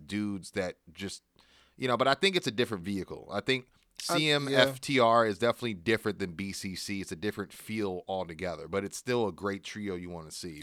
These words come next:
Speaker 1: But
Speaker 2: I mean,
Speaker 1: yeah.
Speaker 2: I, but that's, that's the point of the trios, uh, s-, you know, scene.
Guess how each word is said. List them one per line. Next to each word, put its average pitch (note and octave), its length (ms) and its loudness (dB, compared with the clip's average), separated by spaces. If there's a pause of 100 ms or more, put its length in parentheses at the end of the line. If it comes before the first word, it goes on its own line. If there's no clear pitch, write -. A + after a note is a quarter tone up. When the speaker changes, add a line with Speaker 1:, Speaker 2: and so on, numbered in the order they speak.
Speaker 1:
But E2 180 -6 (160)
Speaker 2:
I F3+ 100 -2
mean, F#3 240 4
Speaker 1:
yeah. D#3+ 60 4
Speaker 2:
I, D#3+ 80 8
but D#3+ 200 6
that's, E3 200 8
that's E3+ 220 6
the E3 80 0
point E3 260 2
of C#3+ 40 2
the B2+ 60 0
trios, C3 680 2
uh, B2+ 340 0
s-, - 260 -6 (160)
you C#3 100 -6
know, A#2 160 -4
scene. A2+ 540 -4